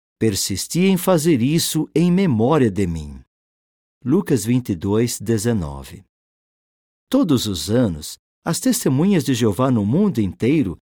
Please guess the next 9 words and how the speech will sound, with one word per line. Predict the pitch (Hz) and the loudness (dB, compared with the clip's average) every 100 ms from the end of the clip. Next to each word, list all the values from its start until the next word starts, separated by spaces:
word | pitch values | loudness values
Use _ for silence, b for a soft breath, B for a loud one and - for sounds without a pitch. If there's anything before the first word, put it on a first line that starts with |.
| _ _ - | _ _ -10
se | - 208 | -2 2
reúnem | 208 214 208 196 | 4 4 4 2
para | 131 123 123 | 2 2 0
a | |
celebração | 117 139 127 117 107 104 147 175 | 0 0 0 2 0 0 -2 0
da | 190 | 0
morte | 165 117 139 131 | 2 2 2 0
de | 127 120 | -2 0
Jesus. | 131 139 90 80 76 - | 0 -4 -6 -10 -10 -14